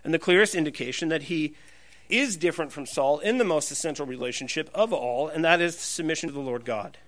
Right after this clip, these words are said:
This is the thing that Saul would not do. If Saul would have done this, God would have saved him, God would have spared him, God would have cleansed him, God would have turned his wrath away from him.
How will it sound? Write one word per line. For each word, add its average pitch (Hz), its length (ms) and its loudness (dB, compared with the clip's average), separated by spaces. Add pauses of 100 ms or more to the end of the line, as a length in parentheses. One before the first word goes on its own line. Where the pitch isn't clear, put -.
(340)
This 214 320 6
is 220 240 2
the 208 120 0
thing 196 340 2
that 143 140 -6
Saul 165 260 -2
would 147 160 -6
not 131 200 -6
do. - 220 -14 (440)
If 170 120 -2
Saul 220 320 6
would 226 100 6
have 208 80 0
done 190 160 4
this, 185 180 0
God 175 240 6
would 175 100 -2
have 165 100 -6
saved 131 280 -4
him, 131 100 -6
God 165 260 6
would 175 120 -2
have 156 80 -6
spared 139 280 0
him, 131 140 -6
God 160 260 4
would 175 120 -2
have 147 100 -14
cleansed 143 280 -6
him, 139 160 -4 (320)
God 170 260 6
would 175 100 0
have 175 120 -6
turned 170 300 -6
his 165 140 -10
wrath 143 260 -4
away 156 240 -4
from 127 240 -12
him. - 220 -20